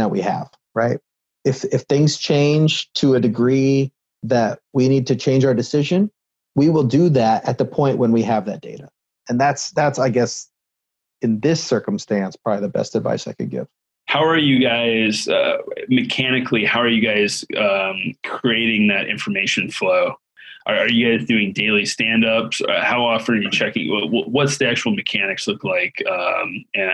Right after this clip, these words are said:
Speaker 2: and tempos in your company?
Speaker 1: Yeah, we've done a lot of new things just because of this, right? I mean, we have, uh, our business continuity team meeting every day, right? Uh, we're having leadership meetings that are likely every other day. You know, sometimes they're two <laughs> days,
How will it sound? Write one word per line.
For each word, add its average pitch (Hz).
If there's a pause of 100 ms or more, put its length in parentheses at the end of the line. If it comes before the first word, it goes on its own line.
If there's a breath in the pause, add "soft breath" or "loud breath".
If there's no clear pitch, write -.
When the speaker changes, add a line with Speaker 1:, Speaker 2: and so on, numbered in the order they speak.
Speaker 2:
and 101
tempos 98
in 95
your 92
company? 92 (300)
Speaker 1:
Yeah, 202
we've 185
done 233
a 185
lot 135
of 165
new 120
things 123
just 160
because 160
of 113
this, 131
right? 113
I 139
mean, 117
we 135
have, 131
uh, 107 (460 loud breath)
our 135
business 127
continuity 123
team 120
meeting 110
every 113
day, 101 (460)
right? 104 (300)
Uh, 107
we're 123
having 117 (100)
leadership 135
meetings 120
that 117
are 110
likely 131
every 117
other 127
day. 135
You 127
know, 110
sometimes 123
they're 117
two -
<laughs> 113
days, 123